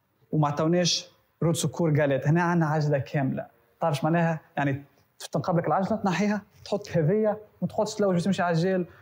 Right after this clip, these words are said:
وتبدل العجلة نتاعك كيف ما كانت عجلة كاملة موجودة لهنا. حاجة أخرى، هذه كيفاش تنحيه؟ مثلًا أنت حطيت حاجة، عبيت ال-، الكوفر الكل، وما هذايا قاعد يعمل لك في problem. سهل مال شو تعمل؟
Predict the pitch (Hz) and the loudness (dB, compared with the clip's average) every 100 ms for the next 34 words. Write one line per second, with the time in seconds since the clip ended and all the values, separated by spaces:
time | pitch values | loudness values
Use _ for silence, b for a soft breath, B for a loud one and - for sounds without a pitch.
0 | B - 165 180 170 170 165 160 147 175 | B -6 -2 2 2 2 2 2 0 0
1 | 160 160 - 165 165 143 131 143 147 135 | 0 -2 -4 0 2 0 -2 -2 0 0
2 | 151 143 139 131 135 139 139 185 214 B | 0 2 2 2 0 0 0 2 2 B
3 | B B 196 208 208 233 240 240 - - | B B -2 2 2 2 2 0 -4 -4
4 | - 175 240 220 190 214 202 180 165 151 | 0 2 2 2 0 0 0 2 2 2
5 | 151 185 208 - 185 208 - 180 202 196 | 2 2 2 0 -2 -2 -2 0 2 2
6 | 220 208 B B B - - 165 170 208 | 0 -2 B B B -10 -2 2 4 4
7 | 196 196 - 160 196 175 175 156 156 135 | 2 0 0 0 0 -2 -2 0 -2 -4
8 | - - _ _ - _ 202 180 175 165 | -8 -20 _ _ -20 _ 2 4 4 4
9 | 208 208 202 190 170 175 190 185 175 175 | 2 0 0 0 2 2 2 0 -2 -2
10 | 160 139 139 - 202 190 190 147 165 190 | 0 0 0 0 2 4 2 2 0 0
11 | 208 | 2